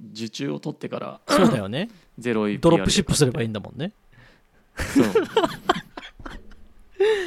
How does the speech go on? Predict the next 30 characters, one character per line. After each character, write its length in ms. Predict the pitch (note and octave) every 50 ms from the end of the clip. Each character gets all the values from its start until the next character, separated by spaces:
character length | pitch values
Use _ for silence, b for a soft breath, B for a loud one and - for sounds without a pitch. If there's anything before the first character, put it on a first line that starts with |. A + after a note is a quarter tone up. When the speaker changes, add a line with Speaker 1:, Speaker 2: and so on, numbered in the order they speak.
| E4 B B B B
Speaker 1:
で、 80 | - C3+
そ 180 | C3+ - C3+
れ 60 | C3 B2+
を 140 | B2 B2+
ま 200 | B2+ B2+ A#2+ G#2 -
あ 100 | - G2 -
例 60 | G#2+
え 40 | G#2
ば、 380 | G2 G2 - - - - - -
あ 100 | - F#2+
の、 240 | F2+ F2+ F2 - - -
イ 100 | - A#2
ン 60 | A2
デ 80 | G#2 G#2
ッ 100 | - _
ク 80 | - -
ス 40 | -
と 80 | A2
か 120 | - - -
に 100 | - -
投 160 | - - -
資 120 | - -
す 120 | - - A3+
れ 80 | A#3+
ば。 60 | G3+ -
Speaker 2:
そ 60 | -
う 40 | A#2+
だ 60 | -
よ 60 | G#2
ね。 260 | B2 D#3 F3 G#3 G#3+